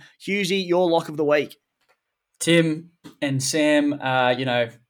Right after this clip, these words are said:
Speaker 2: it is one game of footy, <laughs> so straight away,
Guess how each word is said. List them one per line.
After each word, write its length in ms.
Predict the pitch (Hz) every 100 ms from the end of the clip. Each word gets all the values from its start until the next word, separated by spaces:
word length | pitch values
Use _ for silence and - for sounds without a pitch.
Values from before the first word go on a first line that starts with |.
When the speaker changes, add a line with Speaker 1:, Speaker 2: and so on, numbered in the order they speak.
| _ _ _ 123 -
Speaker 2:
it 100 | 139
is 240 | 143 135
one 140 | 135 127
game 240 | 131 127
of 100 | 117
footy, 300 | - 127 123
<laughs> 0 |
so 500 | 117 - - 127 135 - - - - _ _
straight 340 | - 156 139
away, 480 | 131 131 131 127